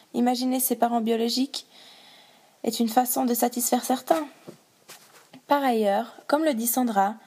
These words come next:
le fait de vouloir rechercher ses origines n'est pas une façon, en tout cas pour elle,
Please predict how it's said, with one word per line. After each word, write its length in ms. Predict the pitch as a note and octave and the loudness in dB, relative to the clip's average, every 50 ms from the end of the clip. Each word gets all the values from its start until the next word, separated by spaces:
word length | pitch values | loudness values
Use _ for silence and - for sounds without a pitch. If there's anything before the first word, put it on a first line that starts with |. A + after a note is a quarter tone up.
| - - - - - - - | -20 -20 -20 -20 -20 -6 -2
le 100 | - A#3+ | -2 2
fait 220 | A#3 - D4+ D4+ C#4+ | 4 4 2 2 2
de 60 | C4 | -2
vouloir 320 | A#3 A#3 A#3 A3 G#3+ G#3+ | 0 2 2 2 2 0
rechercher 420 | - C#4 - - D4 - - D#4 D4 | -2 -2 -2 -2 -2 0 0 -2 0
ses 220 | - B3+ A3+ G#3+ | 0 0 0 2
origines 580 | B3 B3+ B3+ A#3+ G#3+ G3 - - G3 G3+ G#3 A3 - - - - - - _ | 0 0 0 0 -2 -2 -2 -2 -2 -2 -2 -4 -8 -14 -20 -20 -20 -14 _
n'est 120 | A#3+ A3+ A3+ | -4 -2 2
pas 160 | - D#4+ D#4 | 2 2 2
une 100 | D#4 C#4+ | 0 -2
façon, 440 | - - B3+ B3+ - B3 B3 C4 - - | -2 -2 -2 0 0 -2 -2 -2 -2 -2
en 100 | B3 A3 | -2 -2
tout 120 | - B3 | -4 -2
cas 160 | - A#3 A#3 | -2 -2 -2
pour 240 | A#3 - G#3+ G#3 - | 0 -2 0 2 2
elle, 220 | B3 D4 D#4 D#4 | 2 2 0 -4